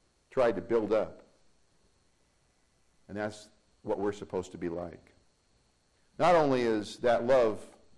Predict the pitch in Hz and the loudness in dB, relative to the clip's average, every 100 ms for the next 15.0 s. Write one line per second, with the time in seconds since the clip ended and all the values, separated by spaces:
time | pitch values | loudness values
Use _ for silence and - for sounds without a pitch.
0 | - _ _ _ _ - 110 135 139 139 | -20 _ _ _ _ -4 4 6 6 4
1 | 131 123 127 117 101 101 92 104 98 - | 0 -2 -2 -2 -2 -4 -4 -2 -4 -8
2 | 165 139 101 98 104 101 131 127 123 104 | -2 0 0 0 -2 2 2 2 0 -2
3 | 92 - - - 131 - 156 156 139 123 | -2 -6 -12 -14 -10 -8 -4 -2 -2 -4
4 | 104 - 113 107 95 98 92 87 82 _ | -8 -6 -6 -6 -8 -6 -4 -6 -12 _
5 | _ - - _ _ _ _ _ - 175 | _ -18 -18 _ _ _ _ _ -4 0
6 | 165 - 151 135 110 139 135 123 110 107 | 0 0 0 0 0 2 4 4 2 -2
7 | - - 120 123 117 101 - 123 127 127 | -12 -16 -2 0 0 -2 -4 -4 -2 -4
8 | 117 113 131 117 - 87 - _ _ _ | -4 -6 -10 -10 -12 -16 -20 _ _ _
9 | _ _ _ _ _ _ _ _ _ _ | _ _ _ _ _ _ _ _ _ _
10 | _ _ - 190 185 175 151 180 180 170 | _ _ 4 6 4 0 0 2 4 2
11 | - 208 185 165 139 151 151 160 175 175 | 2 2 2 0 0 2 4 6 6 4
12 | 165 156 - 185 165 151 143 151 143 139 | 0 -2 -4 -4 -2 -4 -2 -2 0 -4
13 | 151 151 160 160 135 117 - - 208 240 | -4 -4 -2 -2 -4 -6 -16 -2 4 4
14 | 180 139 156 190 185 156 - 156 156 143 | 4 4 2 2 0 -4 2 2 2 -2